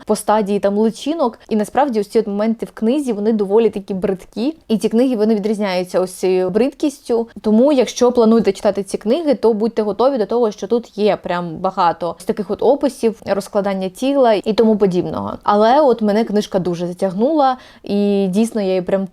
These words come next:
проковтнула за пару вечорів. Ще у нас є загальний чат з дівчатами по читанню цієї книги, ну і не тільки цієї, але загалом було дуже цікаво ділитися своїми теоріями по ходу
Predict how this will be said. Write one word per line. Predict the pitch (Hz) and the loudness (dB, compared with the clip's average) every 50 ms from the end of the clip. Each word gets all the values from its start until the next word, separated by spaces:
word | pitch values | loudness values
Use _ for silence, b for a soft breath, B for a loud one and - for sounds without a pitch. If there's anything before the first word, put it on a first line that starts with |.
| _ _ | _ _
проковтнула | - 214 214 220 - 233 202 - - 220 214 214 208 185 180 | -2 -2 0 0 -2 -4 -6 -4 -2 0 0 0 2 0 0
за | 180 180 185 | 0 -2 -4
пару | 185 202 196 196 190 | -2 -2 -2 -2 -2
вечорів. | 175 180 180 180 - 202 185 220 269 330 320 - - - | -4 -6 -8 -8 -8 -6 -4 -2 -2 -2 -2 -4 -10 -12
Ще | 202 - - 247 | -6 -2 0 0
у | 233 | 0
нас | 220 220 214 - | 0 0 -2 -2
є | 208 196 | -2 0
загальний | 190 208 208 202 202 208 202 196 | 0 0 0 0 0 0 -2 -6
чат | 196 - 220 208 208 202 202 - 202 190 185 | -6 -4 -2 0 0 0 -2 -2 -2 -2 -2
з | 190 175 | -2 -4
дівчатами | 185 196 190 - 202 190 - 190 190 180 | -6 -4 0 0 0 0 0 -4 -6 -6
по | 180 - 175 175 185 180 | -4 -2 0 2 2 0
читанню | 175 - - 208 - 208 202 196 190 185 185 180 180 180 175 180 180 175 180 | 0 -2 -6 -6 -4 -4 -4 -4 -4 -6 -6 -4 -4 -4 -4 -4 -6 -6 -8
цієї | - - - 190 202 190 185 175 | -10 -6 -2 0 0 0 0 -2
книги, | 175 - - 226 330 339 294 247 | -2 -2 -2 0 2 2 2 2
ну | 233 | 2
і | 240 220 | 0 -2
не | 190 180 190 | -2 -6 -4
тільки | 185 - 196 175 175 180 | -4 -4 -4 -2 -4 -6
цієї, | 180 - - 190 214 294 330 302 233 - | -8 -6 -4 -2 0 2 2 2 2 2
але | 214 220 247 | 2 2 2
загалом | 226 233 214 214 226 247 247 | 4 2 2 2 2 2 2
було | 214 214 214 | 2 2 2
дуже | 214 196 220 214 | 2 2 0 -2
цікаво | 208 - 214 - 208 185 190 | -2 -6 -4 -2 -2 -2 -2
ділитися | 185 196 202 220 - 202 196 202 | 0 0 0 0 0 -2 -8 -10
своїми | - - - 214 208 208 202 196 | -8 -4 -2 -2 0 0 -2 -2
теоріями | 185 196 190 202 208 196 196 190 185 180 | -2 0 0 0 2 2 0 0 -2 -4
по | 180 - 202 | -6 -8 -6
ходу | - 214 190 | -6 -6 -6